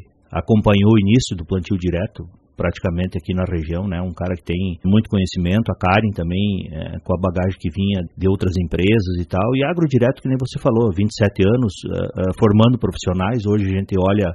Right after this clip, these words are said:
profissionais aqui mesmo dentro do Espumoso aí que saíram, foram criados dentro da Agrodireto, hoje estão se superando,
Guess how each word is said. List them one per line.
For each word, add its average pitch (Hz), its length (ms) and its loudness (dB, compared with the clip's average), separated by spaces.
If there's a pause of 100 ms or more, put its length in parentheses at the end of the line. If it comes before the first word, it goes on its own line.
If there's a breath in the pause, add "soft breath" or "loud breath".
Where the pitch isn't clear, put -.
profissionais 98 640 2
aqui 107 240 0
mesmo 107 240 4
dentro 101 320 0
do 85 80 -4
Espumoso 95 480 0
aí 95 80 2
que - 160 -8
saíram, 101 480 4
foram 95 160 0
criados 92 560 0
dentro 92 240 -2
da 90 80 -2
Agrodireto, 95 560 -4
hoje 95 240 -2
estão 98 480 -2
se - 160 0
superando, 101 480 2